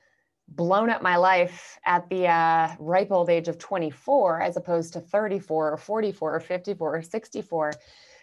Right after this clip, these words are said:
But I know it is so hard for us at any stage in our lives, especially as women,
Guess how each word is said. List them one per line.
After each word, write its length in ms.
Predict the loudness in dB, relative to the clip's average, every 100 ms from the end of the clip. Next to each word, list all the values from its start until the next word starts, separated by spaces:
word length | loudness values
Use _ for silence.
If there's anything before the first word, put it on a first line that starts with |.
| -4
But 120 | 0
I 80 | 2
know 160 | 2
it 80 | 2
is 120 | 0
so 540 | -6 -16 -12 -4 -2 -2
hard 400 | -4 -4 -4 -4
for 180 | -4 -4
us 180 | -4
at 160 | -8 -10
any 300 | -6 -4 -6
stage 360 | -6 -4 -4 -4
in 60 | -6
our 160 | -6
lives, 400 | -6 -8 -8 -10
especially 580 | -14 -8 -4 -4 -4 -6
as 140 | -4
women, 400 | -4 -4 -4 -8